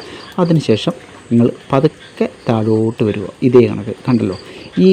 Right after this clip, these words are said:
ഒരു വർക്കൗട്ടിൻ്റെ പ്രത്യേകത എന്ന് വെച്ചാൽ നിങ്ങളുടെ ട്രൈസെപ്സ് മസിൽസിനെ നല്ല രീതിയിൽ സ്ട്രെങ്തൻ ചെയ്യിപ്പിക്കാൻ സഹായിക്കുന്ന വർക്കൗട്ടാണ്. അതിലുപരിയായിട്ട് ഒരു സ്ക്വാട്ട് രീതിയിലും കൂടെയാണ് നമ്മൾ ഈ വർക്കൗട്ട് ചെയ്യുന്നത്. നിങ്ങളുടെ കാലുകൾക്കും വളരെ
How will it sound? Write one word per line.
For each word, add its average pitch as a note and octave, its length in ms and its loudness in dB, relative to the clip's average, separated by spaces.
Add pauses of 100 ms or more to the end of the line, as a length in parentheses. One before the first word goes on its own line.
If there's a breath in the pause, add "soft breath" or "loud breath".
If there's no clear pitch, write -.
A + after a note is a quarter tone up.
(120)
ഒരു D3+ 160 2
വർക്കൗട്ടിൻ്റെ B2+ 480 0
പ്രത്യേകത A#2+ 320 0
എന്ന് A2+ 120 0
വെച്ചാൽ B2+ 220 -6 (120)
നിങ്ങളുടെ A#2 240 0 (580 loud breath)
ട്രൈസെപ്സ് D3+ 560 -2
മസിൽസിനെ A#2 480 -2 (160)
നല്ല A#2+ 200 4 (140)
രീതിയിൽ A2+ 280 -2 (280)
സ്ട്രെങ്തൻ A#2+ 440 0
ചെയ്യിപ്പിക്കാൻ A#2 440 -2
സഹായിക്കുന്ന A2 480 -6
വർക്കൗട്ടാണ്. A2 500 -6 (180)
അതിലുപരിയായിട്ട് B2 540 2 (160)
ഒരു C#3+ 180 2
സ്ക്വാട്ട് D#3 500 0 (160)
രീതിയിലും B2 380 4
കൂടെയാണ് A2 280 0
നമ്മൾ G#2+ 200 -2
ഈ - 80 -2
വർക്കൗട്ട് A2 400 -4
ചെയ്യുന്നത്. A2 340 -4
നിങ്ങളുടെ A2+ 200 -2 (140)
കാലുകൾക്കും B2 560 0 (160)
വളരെ G#2+ 320 -4